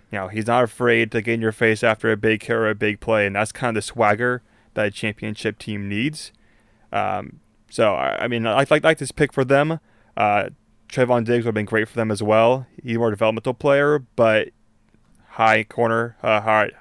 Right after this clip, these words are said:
high ceiling corner. But in terms of stepping in and playing right now, Jeff Gladney is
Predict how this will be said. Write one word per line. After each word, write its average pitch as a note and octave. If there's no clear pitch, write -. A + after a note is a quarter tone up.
high A2
ceiling A2
corner. B2+
But A2+
in G#2+
terms B2
of A2+
stepping A#2+
in A#2
and A2
playing A2
right G#2+
now, A2+
Jeff -
Gladney G#2
is G2